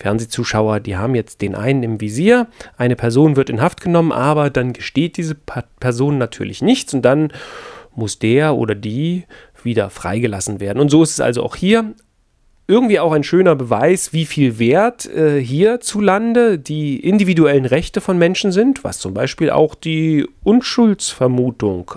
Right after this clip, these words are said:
einschließt. Bitterer Nachgeschmack dabei, gerade auch in diesem Fall. Schade, dass das bei Menschen, die nicht in Deutschland geboren wurden, häufiger nicht gilt.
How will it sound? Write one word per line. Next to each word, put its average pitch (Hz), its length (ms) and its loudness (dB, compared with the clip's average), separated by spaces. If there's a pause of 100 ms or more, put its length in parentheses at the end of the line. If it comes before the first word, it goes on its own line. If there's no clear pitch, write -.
einschließt. 92 720 -10 (640)
Bitterer 107 320 0
Nachgeschmack 190 720 0
dabei, 208 480 2 (800)
gerade 120 460 0
auch 117 100 -2
in 117 120 -4
diesem 110 220 -8
Fall. 175 380 0 (340)
Schade, 170 640 0 (460)
dass - 160 -14
das 120 160 -8
bei 107 120 -2
Menschen, 113 440 -2
die 107 80 -4
nicht 143 360 -2
in 185 80 2
Deutschland 127 760 -2
geboren 143 580 2
wurden, 160 460 2 (720)
häufiger 165 720 -2 (400)
nicht 120 280 -2
gilt. - 400 -8